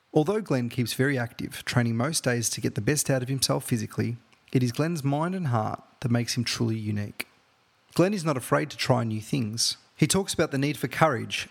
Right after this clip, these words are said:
and a "you only live once" attitude to experience every day to its fullest,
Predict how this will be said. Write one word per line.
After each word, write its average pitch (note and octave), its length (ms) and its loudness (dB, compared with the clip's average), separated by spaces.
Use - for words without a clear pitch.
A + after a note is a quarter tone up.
and B2 160 6
a B2+ 40 2
"you A#2+ 160 0
only D#3+ 240 -2
live D3 260 -2
once" B2 280 -2
attitude A2 480 -2
to - 220 -4
experience B2+ 680 -2
every D#3+ 280 -2
day A#2+ 240 0
to B2 180 -6
its A#2+ 120 2
fullest, - 520 -2